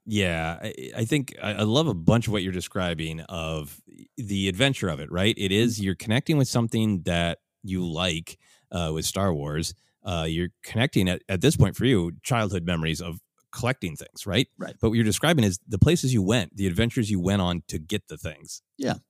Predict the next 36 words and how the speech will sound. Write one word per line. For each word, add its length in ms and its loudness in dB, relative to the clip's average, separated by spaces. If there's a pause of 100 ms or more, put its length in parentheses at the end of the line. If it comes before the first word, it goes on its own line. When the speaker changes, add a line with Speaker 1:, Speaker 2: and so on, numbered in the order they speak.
(720)
Speaker 1:
And 100 -4
that's 180 -4
so 240 4
powerful. 580 -2 (800)
Speaker 2:
Yeah, 220 2 (160)
I'm 260 -2
looking 220 -6
at 100 -10
some 180 -2
of 60 -4
them 100 -2
now. 200 -2
Oh, 260 0
I 80 -2
think 180 2
Mountain 280 2
Dew 200 2
was, 320 -2
uh, 320 -4
was 160 -10
Mace 260 0
Windu. 400 -4 (340)
Apologize 500 -10
to 80 -14
him, 220 -10
but, 280 -14
uh 60 -12 (340)
Speaker 1:
Oh, 240 6
yeah, 280 6
no, 180 6
I, 80 6 (200)
I 40 4
pulled 300 4
up 160 4
this, 280 4
uh, 420 4